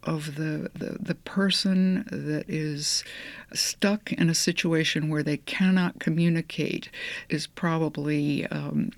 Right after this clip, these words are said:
imprinted in me. But it also probably has, uh, a deeper, uh, metaphorical meaning of regarding the people that have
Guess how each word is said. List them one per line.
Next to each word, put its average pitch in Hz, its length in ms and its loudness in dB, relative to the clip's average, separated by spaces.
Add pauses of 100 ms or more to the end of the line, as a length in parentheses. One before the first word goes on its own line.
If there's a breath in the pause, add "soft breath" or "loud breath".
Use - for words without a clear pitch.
(120)
imprinted 170 840 2
in 151 240 4
me. - 320 0
But - 440 -2 (340)
it 180 220 2
also 165 1040 2
probably 233 1160 6
has, 180 960 2 (300)
uh, 160 380 0
a 170 120 4
deeper, 160 720 4 (220)
uh, 160 160 -2
metaphorical 160 840 0
meaning 156 600 4
of 165 340 -2
regarding 240 540 6
the 233 80 8
people 226 520 4
that 202 240 4
have 202 500 0